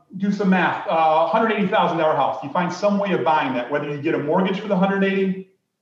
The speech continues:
put down a, a, a twenty-five percent down, you buy that, you, you borrow some money from a friend or family member, you get twenty thousand dollars. Six months later, you look at properties every single day. Six months later,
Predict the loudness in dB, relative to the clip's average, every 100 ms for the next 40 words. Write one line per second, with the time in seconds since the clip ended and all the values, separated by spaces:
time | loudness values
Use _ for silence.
0 | _ _ _ -4 0 2 2 0 0 0
1 | 0 0 0 2 2 0 -2 0 0 0
2 | 0 -2 -2 0 -2 -2 0 2 2 2
3 | 0 -6 -14 -20 -10 -8 -6 -4 0 2
4 | 2 2 0 2 0 0 -4 -6 -2 2
5 | 2 0 0 2 2 2 0 -2 -4 -2
6 | -2 0 0 0 0 0 2 2 0 -4
7 | -12 -20 _ -12 -8 -6 -2 0 0 0
8 | 0 0 -2 -6 -14 -20 _ _ _ _
9 | -6 -2 -2 0 0 2 0 0 -2 -2
10 | 0 0 0 -4 -2 -2 0 2 2 2
11 | -2 -4 -12